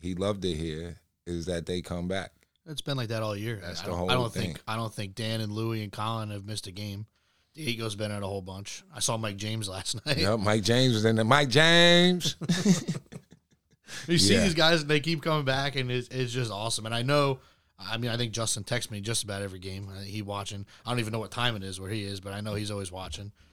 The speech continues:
Speaker 1: You know he
Speaker 2: Um,
Speaker 1: don't need any sleep, though. He, he's, he's not human.
Speaker 2: No,
Speaker 1: That's
Speaker 2: he's
Speaker 1: the
Speaker 2: on
Speaker 1: one.
Speaker 2: the
Speaker 1: He, he's on some different stuff.
Speaker 2: This is
Speaker 1: He
Speaker 2: for another podcast, but he was on Twitter this morning trying to get an alumni game started. So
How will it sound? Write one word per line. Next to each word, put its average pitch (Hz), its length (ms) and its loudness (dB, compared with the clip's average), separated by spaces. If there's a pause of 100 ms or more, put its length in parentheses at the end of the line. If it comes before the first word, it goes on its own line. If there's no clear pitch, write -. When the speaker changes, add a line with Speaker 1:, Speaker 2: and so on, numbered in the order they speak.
(140)
Speaker 1:
You 127 80 4
know 143 160 8
he 127 100 8
Speaker 2:
Um, 123 40 6
Speaker 1:
don't 107 220 8
need 101 120 6
any 95 160 4
sleep, 85 400 2
though. 69 240 -2
He, 101 800 4
he's, 120 180 2
he's 110 260 -2
not 90 260 -6
human. 71 400 -8 (300)
Speaker 2:
No, 117 140 -6
Speaker 1:
That's 90 100 -6
Speaker 2:
he's 127 160 2
Speaker 1:
the 143 60 4
Speaker 2:
on 131 140 4
Speaker 1:
one. 117 120 4
Speaker 2:
the 110 100 2
Speaker 1:
He, 127 80 4
he's 127 80 4
on 104 180 4
some 85 180 2
different 80 320 -2
stuff. 78 300 0
Speaker 2:
This 160 120 0
is 87 60 2
Speaker 1:
He 92 60 0
Speaker 2:
for 147 60 4
another 135 220 6
podcast, 117 460 2
but 104 80 -4
he 117 60 0
was 113 120 2
on 113 120 0
Twitter 120 200 -2
this 107 140 -4
morning 107 180 -6
trying 107 200 -4
to 104 60 -6
get 104 160 -4
an 101 60 -6
alumni 101 420 -6
game 92 180 -14
started. 90 400 -8
So 90 120 -6